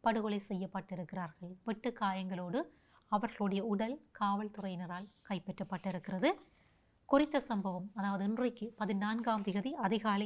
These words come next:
நான்கு முப்பது மணியளவில் மூதூர் காவல் பிரிவிற்குட்பட்ட தாகா நகர் பகுதியில் இடம்பெற்றிருக்கிறது. இந்த சம்பவம் குறித்து போலீசார் மேலதிக விசாரணைகளை மேற்கொண்டு வருகிறார்கள். வெட்டி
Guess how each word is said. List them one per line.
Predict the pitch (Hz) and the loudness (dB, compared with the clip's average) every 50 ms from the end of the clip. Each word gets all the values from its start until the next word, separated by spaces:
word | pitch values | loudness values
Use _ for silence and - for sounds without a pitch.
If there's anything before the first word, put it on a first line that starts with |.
| 196 | 0
நான்கு | 190 196 208 226 254 277 269 - 226 | 0 2 2 2 0 -2 -2 -4 -4
முப்பது | 208 196 - - 202 190 | -4 -4 -2 -2 -2 0
மணியளவில் | 175 190 196 214 226 220 214 208 302 415 - - _ _ _ _ _ - - - | 2 2 4 4 4 4 4 4 4 2 0 -4 _ _ _ _ _ -18 -8 -2
மூதூர் | 214 233 254 262 269 269 277 277 - - - | 0 2 4 4 4 2 2 0 -4 -8 -6
காவல் | - - 220 214 214 226 233 220 - | 0 4 6 6 6 6 2 0 0
பிரிவிற்குட்பட்ட | 226 196 196 185 185 - - 190 - - 202 202 - 262 311 370 - - - _ _ _ _ - | 0 2 2 2 0 0 -2 -2 0 -2 -2 0 2 2 2 0 0 -6 -20 _ _ _ _ 0
தாகா | 202 196 233 247 247 247 285 277 277 | 8 10 10 10 10 10 6 2 2
நகர் | 254 226 185 202 196 - | 2 -2 -2 -2 -4 -2
பகுதியில் | 196 175 196 175 185 175 208 262 247 - _ _ - | -2 -2 -2 -2 -2 -2 -4 -6 -8 -14 _ _ -8
இடம்பெற்றிருக்கிறது. | 190 190 175 170 180 165 - 185 185 165 - 185 180 165 262 349 - - _ _ _ _ _ _ _ _ - | -6 -4 -4 -4 -4 -6 -6 -6 -6 -6 -4 -4 -4 -2 -2 -4 -4 -8 _ _ _ _ _ _ _ _ -2
இந்த | 214 202 202 196 196 202 - | 0 0 0 0 -2 -4 -6
சம்பவம் | - - 269 277 277 240 202 185 180 185 | -6 -4 -4 0 0 0 0 0 0 -2
குறித்து | 175 170 156 - - 185 190 | -4 -4 -4 -6 -8 -10 -8
போலீசார் | - - 208 202 214 208 208 208 196 190 196 - _ - | -4 -2 -2 0 0 -2 -2 -2 -4 -4 -4 -8 _ -6
மேலதிக | 190 196 214 226 226 226 196 196 196 185 | -2 -2 0 0 0 0 -2 -2 -2 -2
விசாரணைகளை | 185 - - 226 214 208 196 185 160 180 180 202 226 - | -4 0 0 2 2 2 0 -4 -4 -4 -6 -6 -6 -8
மேற்கொண்டு | - 196 175 - - 180 170 165 | -8 -8 -8 -6 -6 -8 -6 -6
வருகிறார்கள். | 180 175 156 180 190 180 165 170 277 349 359 - - - - - _ _ _ _ _ _ - - | -6 -6 -4 -4 -4 -4 0 2 0 0 0 -4 -16 -20 -20 -20 _ _ _ _ _ _ 0 2
வெட்டி | 226 233 226 - 262 262 | 2 2 2 0 -4 -4